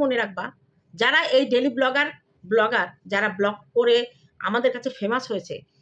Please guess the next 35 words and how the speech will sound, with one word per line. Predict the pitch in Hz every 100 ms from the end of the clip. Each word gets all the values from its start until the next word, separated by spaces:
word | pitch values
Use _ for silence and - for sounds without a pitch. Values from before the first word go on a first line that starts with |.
| _ _ -
যতই | 247 254 381 403
কেউ | 392 392 285
গাল | 269 330
দাও | 349 349
আর | 330
একটা | 320 330
গিয়ে | 320 320
খারাপ | 285 294
কমেন্ট | 302 311 285
করো, | 285 247 165 - - _ -
সকালবেলা | 226 214 277 277 269 233
ঘুম | 262 277
থেকে | 277 254
উঠে | 254 247 180 - _ _
তার | 208 254 247
ভিডিওটা | 262 254 247
দেখার | 208 208 214
জন্য | 233 240
কিন্তু | 240 214 185
আমাদের | 175 202 208
মনটা | 190 214 220
খুশখুশ | 214 - 208 -
করে। | 123 - _ _ - -
তাই | 294 349
যারা | 359 359
কমেন্টে | 294 359 370 330
মন্দিরাকে | 330 330 320 370 -
এখনো | 220 311 294
গাল | 294 302
দিচ্ছ, | 311 330
তার | 277 269
পুরনো | 254 247 262
কথা | 240 233 294
নিয়ে | 311 311 - _ -
তাকে | 214